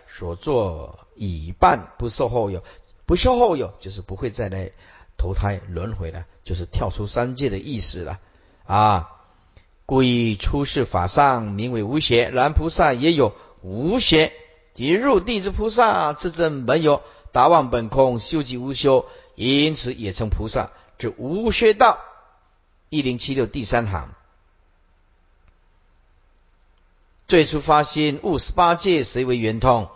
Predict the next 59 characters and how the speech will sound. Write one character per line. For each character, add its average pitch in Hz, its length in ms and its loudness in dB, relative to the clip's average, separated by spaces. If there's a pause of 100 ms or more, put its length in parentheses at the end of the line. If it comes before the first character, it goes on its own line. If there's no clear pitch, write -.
(300)
当 175 200 2
你 165 60 -2
在 160 160 2
因 208 400 -2
地 185 260 -2
出 - 180 -2
发 156 200 4
心 139 440 -2
修 202 200 -4
行 170 160 -6
的 135 80 -2
时 139 140 0
候， 160 200 6 (380)
得 131 140 4
以 117 80 -2
开 131 260 2
悟。 123 180 -4 (180)
在 175 120 0
这 147 120 -4
十 - 160 -6
八 190 180 4
界 180 160 2
中， 175 240 -2
以 185 80 -4
哪 127 300 0
一 208 100 -6
个 196 120 2
法 139 200 4
门 135 260 0 (300)
对 180 120 4
你 143 80 2
来 143 160 4
讲 120 260 2
最 143 180 2
为 127 120 2
圆 113 200 0
通？ 110 280 2 (260)
这 143 140 -2
十 - 120 -4
八 156 180 4
界 156 200 0
是 135 160 -6
包 160 220 2
含 131 140 -4
二 196 220 4
十 - 140 -2
五 139 100 -2
门， 92 260 -6 (880)
以 185 160 -2
十 - 120 0
八 214 160 6
界 208 140 0
中 180 260 0
还 147 260 2
涵 170 320 -4
盖 220 120 6
了 165 80 2
七 165 180 -2
大 147 220 4